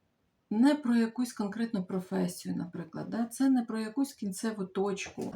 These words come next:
діяльність наша одна. <clears throat> І ось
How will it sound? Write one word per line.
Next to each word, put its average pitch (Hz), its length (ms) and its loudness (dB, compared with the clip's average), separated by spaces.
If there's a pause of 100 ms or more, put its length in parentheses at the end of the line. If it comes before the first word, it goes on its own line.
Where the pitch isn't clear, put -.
(140)
діяльність 277 840 0 (580)
наша 214 720 -6 (460)
одна. 202 680 -2 (420)
<clears throat> 208 280 2 (1120)
І 262 480 6
ось - 360 -6